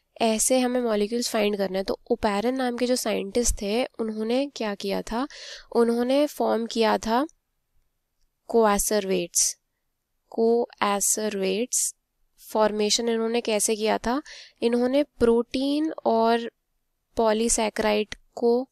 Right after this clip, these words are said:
मिलाया, प्रोटीन और पॉलीसैकेराइड को बनाया और उनको नाम दिया coacervates का। सिडनी फॉक्स ने क्या किया? सिडनी फॉक्स ने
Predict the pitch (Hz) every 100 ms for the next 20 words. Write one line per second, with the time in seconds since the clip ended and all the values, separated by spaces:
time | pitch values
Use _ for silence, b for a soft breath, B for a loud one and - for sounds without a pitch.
0 | _ - 208 208 196 190 196 247 339 _
1 | _ _ _ _ _ - 233 226 220 247
2 | 254 254 _ - 226 214 226 - 220 -
3 | 220 220 208 - _ _ _ _ _ _
4 | _ _ _ _ _ _ - 214 214 -
5 | B B B - 202 196 196 220 311 -
6 | 226 220 220 214 _ _ 233 226 233 -
7 | 277 285 226 196 208 220 202 202 233 -
8 | - 202 196 - 202 180 180 - - 175
9 | - B B B - 233 214 247 285 285
10 | 262 - 254 240 214 - 202 214 233 240
11 | 208 247 269 247 220 - 226 233